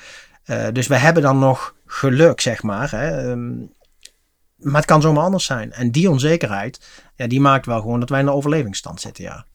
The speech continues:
Ja. Ja, ik zou, eh, dat is zeker, ja, dan word je een beetje melancholisch rond deze tijd van het jaar, maar god, we zouden toch maar eens van corona af zijn en die, die oude omzetten die komen weer terug en, eh, we hebben het restaurant weer vol met mensen zitten.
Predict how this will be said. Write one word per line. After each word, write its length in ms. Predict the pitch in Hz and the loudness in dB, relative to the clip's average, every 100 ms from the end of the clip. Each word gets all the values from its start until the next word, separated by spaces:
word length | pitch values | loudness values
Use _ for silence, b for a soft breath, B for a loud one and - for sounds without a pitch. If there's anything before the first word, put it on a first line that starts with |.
| - | -14
Ja. 180 | 104 - _ _ _ _ | -14 -14 _ _ _ _
Ja, 120 | - - | -18 -8
ik 160 | 120 | -4
zou, 380 | - 120 107 110 | -2 -2 -2 -4
eh, 180 | 107 104 | -6 -8
dat 100 | 107 | -10
is 200 | 107 107 _ _ | -12 -14 _ _
zeker, 460 | - 139 147 123 101 107 113 | -2 0 2 0 -4 -16 -16
ja, 240 | 113 120 107 | -14 -12 -12
dan 40 | 107 | -10
word 60 | |
je 60 | 110 | -12
een 60 | 107 | -10
beetje 200 | 107 110 | -8 -8
melancholisch 1080 | 110 107 - 135 127 - - 143 135 117 | -8 -8 -6 -6 -6 -12 -12 -8 -6 -8
rond 180 | 120 113 | -10 -6
deze 260 | 113 110 - | -6 -6 -6
tijd 220 | 113 107 | -8 -8
van 100 | 110 | -10
het 100 | 104 | -4
jaar, 280 | 147 113 110 | -4 -2 -6
maar 260 | 107 - B B B B | -8 -12 B B B B
god, 340 | - - 147 | -14 -8 -8
we 80 | 113 | -6
zouden 280 | 120 117 113 | -4 -4 -4
toch 120 | 117 | -6
maar 120 | 120 | -6
eens 100 | 107 | -6
van 120 | 120 | -8
corona 420 | 110 107 123 113 - | -8 -6 -4 -4 -4
af 160 | - | -6
zijn 260 | - 113 107 | -4 -6 -6
en 120 | 107 | -8
die, 280 | 104 107 110 | -8 -10 -10
die 260 | 110 110 | -10 -10
oude 220 | - 117 107 | -10 -8 -2
omzetten 400 | 156 147 123 113 | 2 2 0 -4
die 100 | 107 | -6
komen 260 | 113 107 | -6 -6
weer 140 | 104 - | -8 -10
terug 320 | - 110 - | -10 -10 -10
en, 300 | 120 117 113 | -12 -10 -8
eh, 80 | 110 | -8
we 80 | |
hebben 200 | 113 113 | -8 -8
het 100 | - | -10
restaurant 400 | 113 - 131 156 | -10 -6 -2 -2
weer 120 | 127 107 | -2 -6
vol 180 | 123 | -4
met 160 | 120 110 | -4 -4
mensen 360 | 117 113 113 110 | -6 -6 -6 -8
zitten. 320 | 110 - | -10 -12